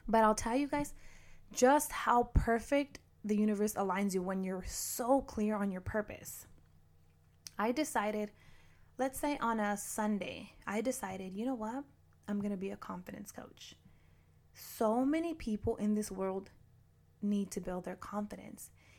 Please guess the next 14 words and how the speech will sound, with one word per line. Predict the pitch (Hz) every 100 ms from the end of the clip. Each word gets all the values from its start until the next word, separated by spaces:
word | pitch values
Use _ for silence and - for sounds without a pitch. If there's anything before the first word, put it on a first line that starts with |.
| -
And | 220
I've | 220 294 262
been | 294
on | 277 214
this | 202
self-learning | - 254 269 262 226 220 254 262 220
journey | 170 208 208 254
to | 214
build | 165 214 226
myself | 240 226 220 214 185
up. | 190 233 294 - - - - - -
Why | 185 175 208 247 349
not | 311 254 320 262 -
help | - 247 240